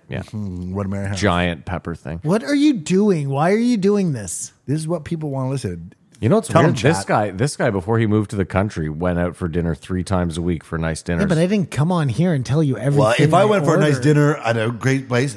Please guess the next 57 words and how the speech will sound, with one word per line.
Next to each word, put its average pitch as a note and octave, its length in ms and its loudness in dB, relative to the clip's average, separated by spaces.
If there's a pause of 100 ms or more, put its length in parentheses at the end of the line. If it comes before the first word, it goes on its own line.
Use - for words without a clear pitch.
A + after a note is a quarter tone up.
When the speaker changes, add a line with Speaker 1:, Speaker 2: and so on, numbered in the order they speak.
Speaker 2:
with A2 220 0
Giovanni's A#2 520 2
this, C3+ 200 0
I F#2+ 160 0
would G2+ 160 -2
tell A#2 160 2
you A#2+ 100 2
what G2 100 0
I F2 100 -2
had, G2+ 280 -4
and G2+ 160 -4
I F#2+ 60 -2
hope A2+ 220 0
the A#2 180 2
listeners C3+ 400 -4
wanna D3 200 -4
care D3 200 -6
too. D3 260 -8 (140)
Speaker 1:
It's - 80 -8
'cause A#2 160 -2
Simon A#2+ 260 0
used C3 160 0
to C#3 80 -2
eat B2+ 80 0
at B2 100 -4
Giovanni's F2+ 520 0
once D#2+ 240 -4
a D#2 40 -4
month, D2 360 -4
or G2 100 0
once F2 260 0
a F2+ 60 -4
week, D#2+ 300 -4
sorry. F#2+ 260 -4
So F2 180 -6
for D#2+ 140 -8
him, E2 180 0
it's D#2 160 -6
like, D2+ 160 -6
Speaker 3:
I - 80 -4
Speaker 1:
no D#2+ 120 -2
big - 140 -4
Speaker 3:
did, C#2+ 80 -8
Speaker 1:
deal. D2+ 140 -6
Speaker 3:
I F#2 120 -10
did F2+ 200 -16
not. E2+ 220 -20
Speaker 2:
You A2 80 0
didn't A#2 80 4 (140)
have - 0 - (100)
biscotta, A#2 640 -2
no G#2 300 -2
osso G2+ 200 -4 (120)
Speaker 3:
Okay, E3 240 4
Speaker 2:
busto? A2 160 0
Speaker 3:
enough. F#3+ 460 -2 (160)
Go A#3+ 220 6